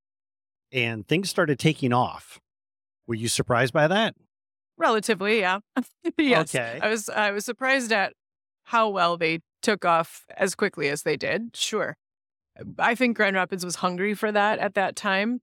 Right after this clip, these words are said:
Speaker 2: There are few places to shop for those kinds of things. There are a couple of those stores in town. There's a lot more of that, of this kind of food out there now at the bigger box stores,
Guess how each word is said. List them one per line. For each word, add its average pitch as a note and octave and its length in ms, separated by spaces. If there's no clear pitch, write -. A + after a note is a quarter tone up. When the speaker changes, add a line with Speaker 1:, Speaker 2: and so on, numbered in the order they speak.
Speaker 2:
There G3 140
are F3 280
few F#3+ 260
places F#3 480
to F#3+ 100
shop - 300
for A3 120
those G#3 220
kinds G#3+ 260
of G#3+ 120
things. A#3 520
There F3 160
are E3+ 40
a E3+ 60
couple G3 520
of A3 120
those A3+ 200
stores G#3+ 320
in A3 140
town. A3 360
There's G#3+ 140
a G3+ 80
lot F#3+ 220
more F#3+ 240
of G#3+ 160
that, B3 420
of D#3+ 180
this F#3 200
kind F#3 220
of F3 80
food F3+ 280
out F#3+ 200
there G#3 180
now G3+ 280
at E3+ 220
the E3+ 60
bigger E3 320
box E3 320
stores, F#3 540